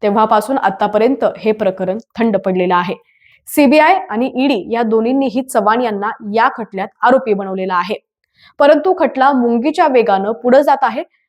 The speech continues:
आदर्शची जमीन एकोणीसशे नव्याण्णवच्या कारगिल युद्धातील वीरांना आणि युद्धाच्या विधवांना देण्यात आली होती, परंतु चाळीस टक्के नागरिकांना बेकायदेशीरपणे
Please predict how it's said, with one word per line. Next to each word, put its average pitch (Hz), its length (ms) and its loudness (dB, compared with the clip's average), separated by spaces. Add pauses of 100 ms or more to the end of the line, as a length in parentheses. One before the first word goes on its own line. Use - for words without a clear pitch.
(140)
आदर्शची 330 600 2
जमीन 262 380 0
एकोणीसशे 233 500 -2
नव्याण्णवच्या 214 640 0
कारगिल 220 480 -2
युद्धातील 214 440 -6
वीरांना 226 500 0
आणि 202 200 -8
युद्धाच्या 208 440 -4
विधवांना 214 540 -4
देण्यात 190 320 -6
आली 180 120 -10
होती, 185 260 -18 (440)
परंतु 226 420 2
चाळीस 208 320 0
टक्के 233 220 0
नागरिकांना 196 640 -2 (160)
बेकायदेशीरपणे 233 960 0